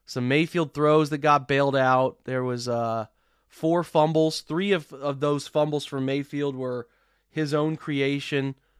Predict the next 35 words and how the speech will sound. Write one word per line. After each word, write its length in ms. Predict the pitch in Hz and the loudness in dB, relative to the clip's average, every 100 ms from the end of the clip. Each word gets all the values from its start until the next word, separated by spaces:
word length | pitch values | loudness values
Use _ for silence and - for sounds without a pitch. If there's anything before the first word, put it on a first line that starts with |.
| _ _ _ _ | _ _ _ _
That 220 | 135 147 - | 0 0 2
part 180 | 156 | 0
was 140 | 139 - | 0 -2
frustrating, 420 | 143 135 - 135 | 0 0 0 -4
especially 400 | 127 156 156 160 | -2 -2 -2 -2
the 80 | 139 | -2
strip 300 | - 151 139 | -2 -4 0
sack 260 | 151 135 | 0 0
from 180 | - 123 | -2 -4
Miles 360 | 123 131 131 127 | 2 2 2 0
that 160 | 110 | -6
could 160 | - 143 | -8 -6
have 100 | 131 - | -6 -8
easily 400 | 143 139 139 131 | -6 -4 -4 -2
been 160 | 131 | -4
a 60 | 127 | -4
turnover 440 | - 131 127 127 | -4 -2 -2 -4
deep 300 | 123 135 131 | -6 -6 -6
in 100 | 127 | -6
Carolina 460 | 127 127 127 127 123 | -4 -2 0 -2 -4
territory, 440 | - 127 123 127 | -4 -4 -4 -6
that 120 | 117 - | -6 -6
somehow 440 | - 151 151 151 | -4 -2 0 0
that 200 | 143 - | -2 -4
football 300 | 139 127 123 | -6 -4 -4
squirts 400 | - 135 131 - | -4 -6 -8 -4
back 240 | 127 123 | -4 -4
to 80 | - | -4
Mayfield 420 | 120 123 120 117 | -8 -8 -8 -10
is 80 | 113 | -8
so 380 | - - 139 135 | -8 -6 -4 -4
bizarre 360 | 123 120 117 117 | -6 -6 -6 -6
to 60 | |
me. 180 | 113 104 | -6 -8
But 200 | 104 101 | -8 -10